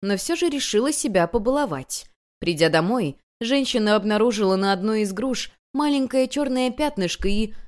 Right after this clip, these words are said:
чтобы не позволить фрукту испортиться, съела его первым. На следующий день, достав ароматные груши из холодильника, она заметила такое же пятно на другой и вновь решила сначала съесть подпорченный фрукт.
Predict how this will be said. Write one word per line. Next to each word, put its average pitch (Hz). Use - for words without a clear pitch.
чтобы 180
не 175
позволить 175
фрукту 170
испортиться, 160
съела 170
его 226
первым. 139
На 190
следующий 311
день, 160
достав 220
ароматные 190
груши 180
из 165
холодильника, 165
она 320
заметила 302
такое 254
же 277
пятно 233
на 262
другой 151
и 302
вновь 269
решила 214
сначала 202
съесть -
подпорченный 165
фрукт. -